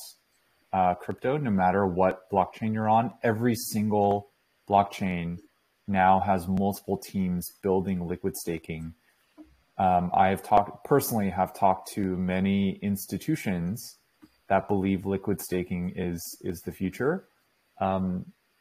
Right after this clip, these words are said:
because, uh, nobody believes that having your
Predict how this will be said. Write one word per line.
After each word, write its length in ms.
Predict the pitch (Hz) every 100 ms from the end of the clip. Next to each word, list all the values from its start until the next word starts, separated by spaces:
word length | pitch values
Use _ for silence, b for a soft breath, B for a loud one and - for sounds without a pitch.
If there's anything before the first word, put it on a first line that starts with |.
| _
because, 920 | - - 180 180 110 147 185 - - - -
uh, 400 | 107 107 107 107 - _ _ _ _ -
nobody 540 | 117 113 135 143 147
believes 840 | 135 123 123 117 101 104 135 - -
that 260 | 101 95
having 520 | 95 104 95 107 107
your 680 | 95 95 95 95 92 92 92